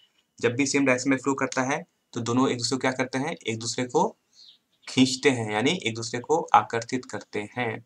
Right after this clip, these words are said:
ठीक है, कब होगा, जब दोनों होगा same direction में। तो option क्या होगा, attract each other।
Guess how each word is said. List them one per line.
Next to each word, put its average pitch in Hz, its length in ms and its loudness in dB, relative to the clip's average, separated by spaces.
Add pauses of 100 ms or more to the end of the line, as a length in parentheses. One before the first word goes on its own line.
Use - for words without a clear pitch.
(340)
ठीक 117 140 -8
है, 170 180 0 (460)
कब 131 140 8
होगा, 147 360 4 (260)
जब 123 220 0
दोनों 131 220 4
होगा 135 220 0
same 120 280 -2
direction 101 400 -4
में। 101 100 -14 (240)
तो - 140 -8
option 117 280 0
क्या 131 120 -2
होगा, 156 280 -2 (120)
attract 117 480 -2
each 113 160 -6
other। 95 160 -8